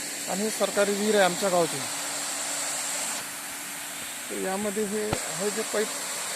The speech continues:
पाणी वाहत आहे, हा पहिला काळा पाईप जो आहे हा फुल भरून चालत आहे आणि या सरकारी विहिरीमध्ये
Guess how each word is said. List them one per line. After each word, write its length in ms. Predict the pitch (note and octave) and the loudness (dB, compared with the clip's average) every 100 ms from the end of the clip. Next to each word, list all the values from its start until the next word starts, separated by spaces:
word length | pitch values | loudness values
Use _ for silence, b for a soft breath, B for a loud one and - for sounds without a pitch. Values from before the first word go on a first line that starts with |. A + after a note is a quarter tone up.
| - - - | -4 -2 2
पाणी 220 | G3+ G#3+ | 2 4
वाहत 240 | G#3 F#3+ | 4 2
आहे, 120 | D3 C3 - - - - - - - - - - - | 0 -2 -2 0 0 0 -2 -2 -2 -2 -2 0 2
हा 60 | |
पहिला 320 | G3+ G#3+ G#3+ A#3 | 4 6 8 8
काळा 260 | A3 G#3+ | 8 8
पाईप 180 | A#3 A#3 | 8 6
जो 180 | A3 A3+ | 6 4
आहे 200 | F#3 C4 - - - - - - - - - - - | 4 0 -2 -4 -4 -4 -4 -4 -4 -4 -4 -2 0
हा 100 | G#3 | 2
फुल 200 | B3 B3+ | 2 4
भरून 280 | A3 A#3 | 4 4
चालत 240 | A#3 G#3 G3+ | 4 4 4
आहे 360 | A#3 - - - - - - - - - - - - - | 2 -2 -4 -4 -4 -4 -4 -4 -4 -4 -4 -4 -4 -2
आणि 160 | - F#3+ | 2 2
या 60 | G#3 | 4
सरकारी 400 | G#3 G3 A3 G#3+ | 4 6 6 8
विहिरीमध्ये 420 | G#3 G#3+ G#3 | 6 4 4